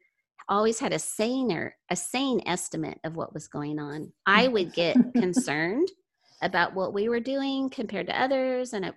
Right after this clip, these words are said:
Speaker 1: and, and really, that's my one regret. It was such a waste of time. Now that I'm sixty-two years old and my kids are grown, that was really a waste of time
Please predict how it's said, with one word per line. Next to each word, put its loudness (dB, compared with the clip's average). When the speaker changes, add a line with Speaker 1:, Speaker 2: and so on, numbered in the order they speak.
Speaker 1:
and, -4
and -2
really, -4
that's -4
my -4
one -4
regret. -2
It -8
was -10
such -6
a -6
waste -8
of -8
time. -6
Now -2
that -4
I'm -4
sixty-two -8
years -4
old -4
and -6
my -6
kids -6
are -2
grown, 0
that 0
was -8
really -2
a -4
waste -6
of -10
time 2